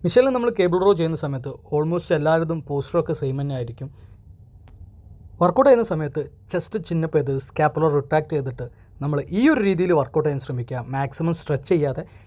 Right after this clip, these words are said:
ഇത്രമാത്രം സ്ട്രെച്ച് ചെയ്തിട്ട് വർക്കൗട്ട് ചെയ്യാൻ ശ്രമിക്കുക. ഫുൾ ലാറ്റ്സിൻ്റെ വീഡിയോ എൻ്റെ YouTube-ൽ തന്നെ കിടക്കുന്നുണ്ട്, നിങ്ങളെല്ലാവരും ആ വീഡിയോ കാണാൻ ശ്രമിക്കണം.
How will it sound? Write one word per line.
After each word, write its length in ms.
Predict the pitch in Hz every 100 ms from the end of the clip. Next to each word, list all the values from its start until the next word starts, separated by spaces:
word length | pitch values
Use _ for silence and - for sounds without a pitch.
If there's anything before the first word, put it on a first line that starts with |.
| -
ഇത്രമാത്രം 480 | 147 226 220 208 208
സ്ട്രെച്ച് 240 | - 170 160
ചെയ്തിട്ട് 240 | 160 151 143
വർക്കൗട്ട് 260 | 135 139 135
ചെയ്യാൻ 100 | 123
ശ്രമിക്കുക. 340 | 131 120 120 123 - - -
ഫുൾ 140 | 262 311 294
ലാറ്റ്സിൻ്റെ 400 | 226 - 233 196
വീഡിയോ 240 | 165 175 175 - -
എൻ്റെ 140 | 156 156
YouTube-ൽ 340 | 147 139 175 175
തന്നെ 140 | 175 165
കിടക്കുന്നുണ്ട്, 460 | 127 123 160 131 131 -
നിങ്ങളെല്ലാവരും 560 | 147 156 147 151 165 175 175
ആ 40 | 151
വീഡിയോ 200 | 135 139 139
കാണാൻ 240 | 127 127 123
ശ്രമിക്കണം. 420 | 117 113 123